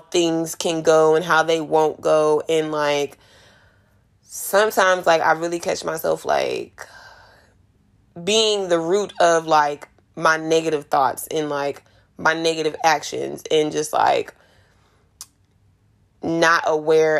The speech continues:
of all of the negative things that I am enduring each day, like, you know, and allowing myself to be a part of, and, like, not saying, like, "Oh, I wanna be a part of all of this negative ass shit. Oh, I wanna,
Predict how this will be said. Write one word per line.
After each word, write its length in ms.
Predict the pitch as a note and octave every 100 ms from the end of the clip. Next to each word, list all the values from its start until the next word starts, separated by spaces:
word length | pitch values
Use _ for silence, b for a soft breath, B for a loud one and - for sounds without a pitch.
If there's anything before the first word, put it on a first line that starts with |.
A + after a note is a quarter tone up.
| -
of 760 | D3 D3 C#3+ C#3+ D3 - - _ _ -
all 240 | D#3 D#3+
of 140 | D#3+ D#3
the 80 |
negative 480 | D3+ D3+ D#3 D3+ D3
things 400 | D#3 D#3 D3+ D3
that 400 | D#3 C#3+ - - _ _ _ _ _ D#3+
I 360 | D#3 D3+ D3+
am 920 | D3 D3+ D3 D3 D3 - - - - E3+ -
enduring 600 | E3+ E3 E3 C4+ G#3 E3+
each 260 | D3 C#3 -
day, 320 | - - - _
like, 220 | - E3+
you 60 | G3
know, 260 | F#3 F3 F3
and 360 | E3+ D#3+ D#3+ D#3+
allowing 480 | D#3 D#3+ F3 F#3+ F3
myself 380 | D#3+ F3+ E3
to 100 | -
be 140 | F3 C#3+
a 60 |
part 280 | - D3 F#3
of, 340 | D3 C3 - _ -
and, 220 | F#3+ F#3
like, 300 | F3 E3+ E3 _ _ _ _ _ _ _ - -
not 240 | A#3+ C#4+
saying, 320 | - A3+ A3
like, 380 | G3 E3 D#3+ D#3 b b b -
"Oh, 140 | A3+
I 100 | A3+
wanna 240 | G#3 G#3+
be 140 | G#3 G#3
a 40 |
part 260 | G3+ G3 G3
of 100 | F#3
all 180 | F3+ F#3
of 60 |
this 200 | F#3 F#3+
negative 360 | F3 F3 F3+ F#3
ass 240 | F3 F3
shit. 320 | - E3+ - -
Oh, 140 | F3
I 140 | F3+ F3
wanna, 340 | F3 E3+